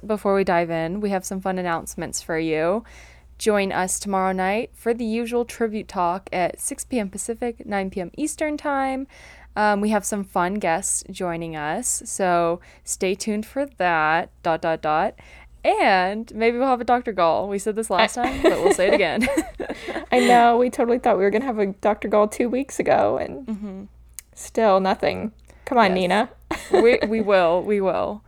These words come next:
Speaker 1: And then join us not tomorrow, as in August eighth, but join us on August fifteenth, which is the following Monday, for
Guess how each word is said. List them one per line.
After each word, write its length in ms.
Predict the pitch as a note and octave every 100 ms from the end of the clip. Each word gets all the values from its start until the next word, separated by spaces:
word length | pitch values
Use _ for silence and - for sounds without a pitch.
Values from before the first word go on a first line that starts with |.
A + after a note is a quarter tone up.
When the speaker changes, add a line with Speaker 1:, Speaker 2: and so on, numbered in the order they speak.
| -
Speaker 1:
And 200 | G#3 G3
then 600 | G3+ G3 G3 G3 G3 G3 -
join 340 | F#3 G3+ G#3 A3
us 420 | G#3+ G3+ G3 - -
not 580 | G#3 G3+ G3 - - - - _ _ - - - -
tomorrow, 480 | A3+ F#3+ E3 F3 F#3
as 160 | F#3
in 200 | F#3 F3
August 380 | - F3 E3+ -
eighth, 320 | D3+ C#3+ F3 -
but 120 | F3+
join 180 | F#3 F3
us 120 | F#3
on 100 | F3+
August 420 | E3 F3+ G3+ -
fifteenth, 640 | G3+ F#3+ - G3 E3+ F3+
which 160 | F#3+ F3+
is 120 | F3+
the 100 | F3+
following 440 | F#3 G3+ G3 F3+ E3+
Monday, 440 | E3 D#3+ D#3+ E3+ - - -
for 600 | - G3+ F#3+ F#3 F#3 -